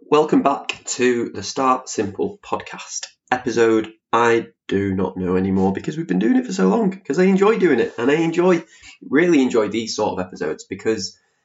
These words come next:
today's episode is a client-centered episode where I basically ask them for what they want me to talk about. I'm gonna answer a couple of questions that have come up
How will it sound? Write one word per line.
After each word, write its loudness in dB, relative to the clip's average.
today's 2
episode 0
is -2
a -10
client-centered 0
episode -6
where 0
I -2
basically 0
ask -2
them 0
for 0
what 0
they 4
want 2
me 0
to -8
talk -6
about. 0
I'm 2
gonna 4
answer -2
a -4
couple -4
of -8
questions 2
that -2
have -2
come 0
up -2